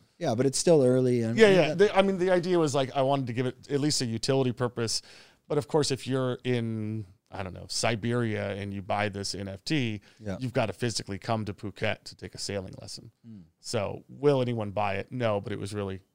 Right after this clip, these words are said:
Speaker 2: well, hope, probably, probably not.
Speaker 1: Well,
Speaker 2: <laughs>
Speaker 1: it, it could sell. I mean, even for people on the island, I mean, go check it out. I mean, free sailing lesson and, and the price, I mean, it's probably, there's value behind it in that sense of the utility.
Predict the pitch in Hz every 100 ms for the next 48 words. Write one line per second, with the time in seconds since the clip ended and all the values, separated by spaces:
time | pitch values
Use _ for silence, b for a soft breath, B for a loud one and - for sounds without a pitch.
0 | - 107 110 104 - 95 95 95 _ _
1 | 110 98 92 90 - - B 220 220 214
2 | 208 214 160 - 165 - 208 247 254 185
3 | - 185 180 165 165 165 170 160 135 123
4 | 143 135 131 123 113 107 127 131 110 107
5 | 107 104 107 107 117 - 123 127 135 135
6 | 127 104 107 101 - 113 113 120 120 117
7 | 107 107 113 107 110 107 117 113 110 -
8 | 131 123 113 113 107 - 131 120 113 113
9 | 104 110 107 120 123 117 104 98 143 139
10 | 117 120 110 113 - 110 101 107 101 104
11 | 107 214 196 113 104